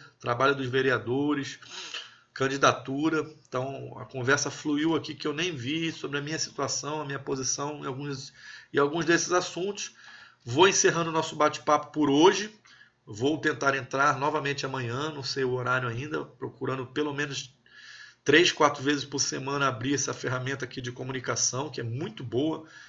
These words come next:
é muito legal tratar desses assuntos com vocês,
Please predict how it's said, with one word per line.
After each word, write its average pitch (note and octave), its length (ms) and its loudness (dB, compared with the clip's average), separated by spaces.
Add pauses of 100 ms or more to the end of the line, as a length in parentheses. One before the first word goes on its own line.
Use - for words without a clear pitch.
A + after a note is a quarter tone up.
(160)
é B2+ 120 -2
muito D3 360 -2
legal C3+ 580 6 (720)
tratar D#3 380 8
desses D3+ 240 2
assuntos D3 360 2
com D3 120 -10
vocês, D3 600 2